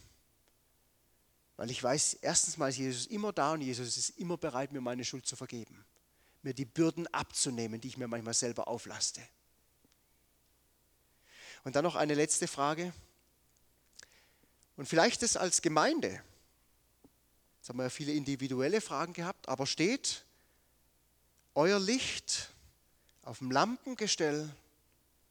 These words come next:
Oder was bedeutet es für euch als Gemeinde? Oder steht das Licht unterm Scheffel?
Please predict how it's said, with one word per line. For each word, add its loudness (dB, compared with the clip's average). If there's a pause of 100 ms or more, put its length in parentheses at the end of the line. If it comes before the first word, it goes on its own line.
(720)
Oder -8
was 0
bedeutet 0
es 2
für 0
euch -2
als -4
Gemeinde? -2 (1600)
Oder 2
steht 2
das 2
Licht -2 (420)
unterm -6
Scheffel? -2